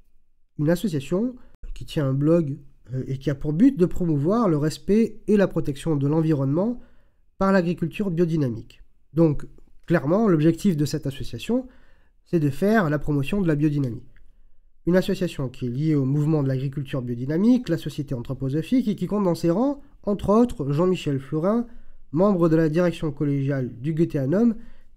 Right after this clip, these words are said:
ayant en charge la section agriculture de l'École des sciences de l'esprit. On a donc affaire à un des pontes de l'anthroposophie actuelle, spécialisé dans la biodynamie. Cette façon de faire, ça pose des questions. Comment, franchement, ne pas penser, euh, ici à une volonté de supprimer sciemment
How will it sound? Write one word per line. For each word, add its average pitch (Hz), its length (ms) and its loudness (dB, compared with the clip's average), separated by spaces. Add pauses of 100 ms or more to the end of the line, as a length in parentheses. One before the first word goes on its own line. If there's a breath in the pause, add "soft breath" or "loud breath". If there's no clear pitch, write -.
ayant 196 380 4
en 147 40 -2
charge 196 480 -2 (460 soft breath)
la 170 100 0
section 214 520 -2
agriculture 180 680 0
de 147 160 0
l'École 170 380 2
des 156 80 0
sciences 190 220 -2
de 160 80 0
l'esprit. 143 400 0 (480)
On 139 100 -2
a 139 80 -2
donc 143 220 -2
affaire 175 500 2
à 131 240 -6
un 147 80 -2
des 139 140 -2
pontes 190 420 0
de 139 100 -2
l'anthroposophie 131 640 -6
actuelle, 170 580 -4 (420 loud breath)
spécialisé 131 600 -2
dans 190 100 4
la 165 120 4
biodynamie. 143 500 -2 (460)
Cette 165 180 -6
façon 165 220 -4
de 185 60 -4
faire, 269 180 0
ça 156 100 -4
pose 208 180 0
des 147 120 -2
questions. 147 440 -6
Comment, 233 360 2
franchement, - 400 -4
ne 143 80 0
pas 202 160 -2
penser, 220 640 -2
euh, - 200 -2
ici - 300 -2
à 185 60 4
une 139 160 2
volonté 175 460 2
de 151 80 -2
supprimer 143 500 -4
sciemment 185 640 -2